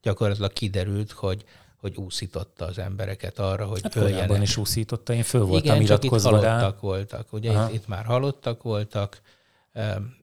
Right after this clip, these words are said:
Speaker 1: és, és akkor a Twitter, mivel az állam nem volt képes megfelelően lépni, hát ezért nyilván ezek a hatalmas nagy, ö, infrastruktúrák, ezek megpróbálták valahogy legalább mérsékelni a bajt,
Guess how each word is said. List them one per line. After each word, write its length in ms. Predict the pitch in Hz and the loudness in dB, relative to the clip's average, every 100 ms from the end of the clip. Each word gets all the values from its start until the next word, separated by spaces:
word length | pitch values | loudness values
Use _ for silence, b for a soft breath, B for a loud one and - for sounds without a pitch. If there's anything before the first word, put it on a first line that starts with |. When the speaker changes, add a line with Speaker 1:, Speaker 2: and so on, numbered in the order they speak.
| - | -8
Speaker 1:
és, 500 | 117 98 120 - - | -4 -4 -4 -6 -6
és 160 | 127 | -6
akkor 220 | 139 - 131 | -6 -2 -2
a 40 | |
Twitter, 560 | - 147 - - 117 120 | 0 -4 -4 -2 -2 0
mivel 220 | 113 110 | -2 -2
az 120 | 107 | -2
állam 520 | 120 107 95 98 104 - | -2 -2 -4 -6 -8 -8
nem 280 | 107 101 101 | -4 -4 -4
volt 240 | 104 98 | -6 -8
képes 560 | - 98 - 104 - - | -8 -8 -8 -10 -10 -8
megfelelően 760 | 107 - - 92 98 101 107 | -8 -8 -8 -8 -8 -8 -8
lépni, 380 | 127 190 170 165 | -8 -8 -8 -8
hát 240 | 139 147 143 | -8 -8 -8
ezért 260 | 135 131 | -6 -4
nyilván 360 | 110 95 110 110 | -6 -6 -4 -4
ezek 260 | 101 110 | -4 -6
a 200 | - 107 - _ 117 113 117 | -10 -12 -14 _ -20 -20 -14
hatalmas 520 | 110 - 95 107 107 | -10 -8 -8 -8 -10
nagy, 340 | - 107 104 - b b b b b | -8 -8 -8 -12 b b b b b
ö, 80 | 95 98 104 | -10 -8 -6
infrastruktúrák, 1000 | 117 107 98 - 107 - 110 107 117 123 | -6 -4 -6 -6 -10 -8 -6 -4 -6 -6
ezek 300 | 104 107 104 | -8 -8 -8
megpróbálták 960 | 107 95 - 107 95 101 104 101 101 | -10 -10 -8 -6 -6 -8 -6 -6 -6
valahogy 420 | - 107 101 110 107 | -4 -2 -2 -4 -4
legalább 420 | 107 104 98 107 107 113 _ 131 127 120 | -4 -4 -6 -6 -12 -18 _ _ -16 -6
mérsékelni 840 | 107 90 - 90 - 92 104 101 | -4 -4 -6 -6 -6 -8 -6 -8
a 100 | 101 | -6
bajt, 460 | 117 127 139 135 | -2 0 -2 -4